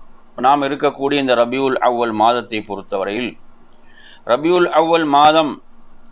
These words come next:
பிறை பனிரெண்டில் தான் நபி ஸல்லல்லாஹு அலைஹி வஸல்லம் அவர்கள் இவ்வுலகை விட்டு பிரிந்தார்கள். எனவே அந்த தூதருடைய இறுதி நேரத்தில்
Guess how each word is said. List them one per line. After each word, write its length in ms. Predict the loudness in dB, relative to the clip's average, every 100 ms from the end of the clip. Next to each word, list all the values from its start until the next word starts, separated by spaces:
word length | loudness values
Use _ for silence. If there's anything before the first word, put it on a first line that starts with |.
| -10
பிறை 380 | -2 2 2 0 -2
பனிரெண்டில் 480 | -2 -2 -2 -2
தான் 220 | 2 2 0
நபி 220 | -4 -4
ஸல்லல்லாஹு 460 | -4 -2 2 2 2
அலைஹி 160 | -4
வஸல்லம் 240 | -8 -6 -6
அவர்கள் 380 | -4 -6 -8 -12
இவ்வுலகை 460 | -10 -4 -4 -2 -4
விட்டு 240 | -6 -12
பிரிந்தார்கள். 640 | -14 -10 -8 -2 -2 -4 -10 -12 -20 -20 -20 -20 -20 -20 -20 -20 -20 -20 -20 -16
எனவே 560 | -4 0 2 2 0 -2 -16 -20 -20 -20 -20 -20 -6
அந்த 260 | -2 0 4 6 6 2 -6 -6
தூதருடைய 800 | -2 2 2 0 0 2 2 0 -6 -20 -20 -20 -20 -20 -20 -6
இறுதி 340 | 0 0 2 2
நேரத்தில் 640 | 2 0 -2 -4 -4 -4